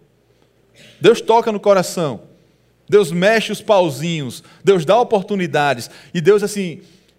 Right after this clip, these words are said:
"Eu quero que naquele dia, aquela mensagem, aquele pastor fale com o seu filho."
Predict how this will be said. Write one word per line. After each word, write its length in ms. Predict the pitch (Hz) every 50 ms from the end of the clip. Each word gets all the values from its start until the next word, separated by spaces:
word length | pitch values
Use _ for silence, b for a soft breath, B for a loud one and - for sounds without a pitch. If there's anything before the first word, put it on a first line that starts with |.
| _ _ _ _
"Eu 140 | - 175 196
quero 320 | 190 - 208 208 214 -
que 120 | - - 196
naquele 420 | 196 180 - - 240 254 247 226
dia, 560 | 165 131 151 170 165 156 127 113 92 76 - - - - _ _
aquela 380 | - 123 135 - 220 233 247 262
mensagem, 840 | 254 247 226 208 - - - 214 180 170 160 147 143 131 135 113 - - - -
aquele 340 | - 156 160 - 240 254 262
pastor 760 | 247 247 254 220 202 - - - - 190 175 160 139 - B B B B
fale 540 | - - - - - 180 175 175 170 170 165
com 160 | 170 190 185
o 60 | 180
seu 200 | 180 - 202 196
filho." 480 | 190 196 - - 202 202 196 208 190